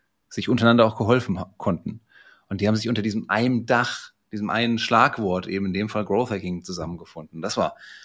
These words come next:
eine unfassbar tolle, tolle, tolle Erfahrung, das mal so gefühlt und gelebt zu haben.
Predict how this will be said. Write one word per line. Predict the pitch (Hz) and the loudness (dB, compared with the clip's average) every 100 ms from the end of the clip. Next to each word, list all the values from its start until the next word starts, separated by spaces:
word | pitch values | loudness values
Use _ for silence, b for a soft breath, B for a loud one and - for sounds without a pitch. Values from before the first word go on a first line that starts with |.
| B - | B -14
eine | - | 6
unfassbar | 180 175 131 - 127 117 - 104 90 85 - _ | 10 10 8 4 4 4 2 4 4 2 -8 _
tolle, | - 127 127 120 | 0 6 6 6
tolle, | - 120 107 | 4 2 2
tolle | 92 110 101 | 0 0 0
Erfahrung, | - 98 - 95 101 87 85 - _ _ _ _ _ _ _ - | -2 -4 0 0 0 -4 -14 -18 _ _ _ _ _ _ _ -4
das | 104 - | -2 0
mal | 101 98 92 | 0 0 -4
so | 95 | -6
gefühlt | 98 - 110 110 | -6 2 2 2
und | 101 | 2
gelebt | 101 101 - | 2 2 0
zu | 90 | -4
haben. | 82 78 - | -4 -6 -8